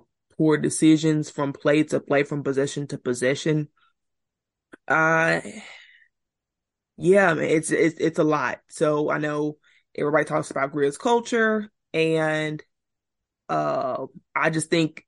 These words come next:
that you gotta kinda, you wanna do, you wanna redefine what that culture looks like, I think, at this point, because, uh, for this year, that culture was trying to carry over the swagger from the year before without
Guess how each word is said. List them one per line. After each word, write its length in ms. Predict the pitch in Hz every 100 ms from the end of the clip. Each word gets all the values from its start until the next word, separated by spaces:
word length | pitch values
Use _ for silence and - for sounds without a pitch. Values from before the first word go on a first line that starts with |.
| -
that 380 | 147 151 147 147
you 120 | 151
gotta 280 | 156 147 151
kinda, 480 | 147 151 143 139 143 _ _ _ _ _ -
you 160 | 156 156
wanna 440 | 156 160 151 - _ _ _ -
do, 180 | 156 170
you 120 | 160
wanna 200 | 175 196
redefine 720 | 156 151 160 156 151 147 139
what 140 | 139 143
that 160 | 127
culture 360 | 123 127 123 120
looks 220 | 123 120
like, 220 | 110 107
I 80 | 120
think, 260 | 123 120 -
at 60 |
this 180 | - 131
point, 420 | - 127 117 -
because, 460 | - - 135 131 - _ _ _ _ -
uh, 300 | 139 123 131
for 140 | -
this 260 | 147 302 -
year, 180 | 151 143
that 200 | 143 -
culture 420 | 156 147 - 147
was 560 | 143 143 139 139 - - _ _ _ _ _ _ _ -
trying 460 | - 185 202 233 233
to 60 |
carry 380 | 226 208 190 180
over 300 | 170 165 156
the 100 | 151
swagger 480 | - 151 139 139 143
from 180 | 147 143
the 80 |
year 220 | 143 135 127
before 680 | 127 - 139 123 113 120 - _ _ _ _ _
without 760 | 143 143 143 143 143 143 139